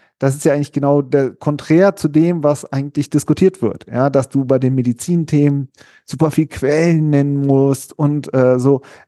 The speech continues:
Aber offensichtlich muss das eine A O K oder eine T K nicht machen. Ja, also sie ranken ja vorne,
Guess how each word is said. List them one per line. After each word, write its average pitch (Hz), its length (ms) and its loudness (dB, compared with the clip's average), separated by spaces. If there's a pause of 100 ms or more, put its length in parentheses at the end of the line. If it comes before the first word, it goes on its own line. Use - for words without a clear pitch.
Aber 147 280 0
offensichtlich 170 840 0 (180)
muss 170 280 0
das 143 200 2
eine 135 400 -2
A 135 140 0
O 127 140 -2
K 151 520 -2
oder 135 240 0
eine 127 220 -2
T 143 220 0
K 139 360 0 (140)
nicht 127 320 -2
machen. 104 320 -8 (280)
Ja, 127 360 0 (180)
also 135 320 -4
sie 151 380 -4
ranken 147 460 0
ja 127 320 0
vorne, 147 480 0